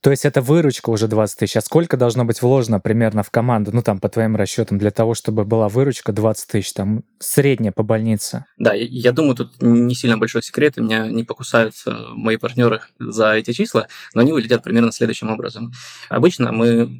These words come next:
Speaker 2: рассчитываем, что проверить спрос на начальном этапе, это стоит несколько тысяч долларов. Ну, условно, давайте считать до десяти.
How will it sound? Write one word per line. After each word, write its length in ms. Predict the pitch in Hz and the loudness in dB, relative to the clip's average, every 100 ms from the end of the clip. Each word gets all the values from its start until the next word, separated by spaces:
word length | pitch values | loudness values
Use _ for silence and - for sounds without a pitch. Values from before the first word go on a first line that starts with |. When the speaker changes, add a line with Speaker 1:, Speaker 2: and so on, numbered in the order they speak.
| 120 | -10
Speaker 2:
рассчитываем, 520 | 113 117 151 117 113 | -8 -8 -6 -4 -4
что 340 | - - 113 113 | -6 -8 -8 -6
проверить 360 | 117 117 113 | 2 2 2
спрос 340 | - 120 113 - | 0 0 0 -4
на 400 | 110 107 - - | -8 -8 -10 -16
начальном 540 | - - 120 123 117 120 | -20 -6 -2 0 0 2
этапе, 300 | 208 - 120 123 | 2 0 -6 -6
это 240 | 135 - 107 | -6 -4 0
стоит 320 | 127 131 123 - | 2 2 0 -10
несколько 340 | 107 120 123 - | -2 -2 -2 -2
тысяч 180 | 117 113 | 0 2
долларов. 340 | 113 120 - | 2 0 -4
Ну, 220 | 123 120 | -2 -2
условно, 260 | 123 131 117 | 0 2 2
давайте 260 | 110 113 - | 2 0 -2
считать 240 | - 107 | -2 -2
до 60 | 107 | -2
десяти. 400 | 110 - 120 | -4 -6 -14